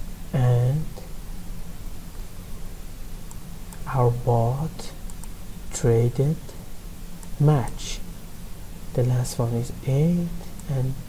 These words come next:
the bot trade differ. If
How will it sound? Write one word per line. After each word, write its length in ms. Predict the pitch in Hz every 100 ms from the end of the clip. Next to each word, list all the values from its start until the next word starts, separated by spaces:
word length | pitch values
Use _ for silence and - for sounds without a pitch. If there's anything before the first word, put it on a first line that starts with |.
| - -
the 100 | 131 - - - -
bot 400 | 127 131 131 135 -
trade 420 | - 127 120 123 123 -
differ. 360 | 143 127 - - - - - - - - - - - - - - - - - - - - - -
If 320 | 117 -